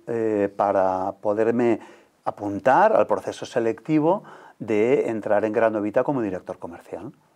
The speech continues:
Tenía, digamos, un perfil interesante porque tenía mucha experiencia en ventas, mucha experiencia, eh, a nivel sanitaria y en nutrición. Así que era, era una, un kit bastante interesante. Así que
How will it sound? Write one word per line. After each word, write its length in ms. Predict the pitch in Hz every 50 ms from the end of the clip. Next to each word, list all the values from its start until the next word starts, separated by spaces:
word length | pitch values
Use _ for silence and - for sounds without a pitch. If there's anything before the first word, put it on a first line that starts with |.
| _ _ _ _ _ _ _ _ _ -
Tenía, 480 | 101 98 104 104 107 110 113 117 120 117 - - - _ - - -
digamos, 340 | 127 117 113 117 113 -
un 80 | 127 120
perfil 300 | 120 110 - - 120 113
interesante 680 | 110 104 120 107 117 113 - - 139 147 139 156 165
porque 320 | 165 - 110 107 - 107 -
tenía 320 | 98 95 101 107 101 107
mucha 220 | - - 117 - 123
experiencia 360 | 104 - 113 107 101 - 117
en 80 | 120 127
ventas, 500 | 143 151 160 160 - 202 262 277 - - _ _ _ _ _ _ _ _ - - - - - - - _ -
mucha 300 | 127 120 117 107 - 98
experiencia, 920 | - - - 101 101 104 107 110 110 - - - 120 113 113 113 107 - - - - - - _
eh, 300 | - 107 107 104 101 101
a 80 | 98 95
nivel 280 | 95 95 92 95 95 90
sanitaria 960 | - - 104 95 98 95 - 135 147 175 175 175 175 180 190 202 214 - - - -
y 140 | 135 113
en 100 | 101 95
nutrición. 540 | 101 104 - 101 92 - - 95 90 90 - - _ _ _ _ _ _
Así 280 | - - - - - 110
que 260 | - - 107 113 - -
era, 320 | 117 113 110 107 110 - -
era 320 | 120 113 107 104 104 104
una, 640 | 104 104 104 104 104 104 104 104 107 107 104 107 - - - - - - - -
un 260 | - - - 139 127
kit 220 | 110 - 143 117 107
bastante 460 | 107 101 - - 120 110 110 - 110
interesante. 680 | 104 101 107 95 95 92 - - 98 95 95 - - 123
Así 220 | 98 - - - 104
que 180 | - 113 -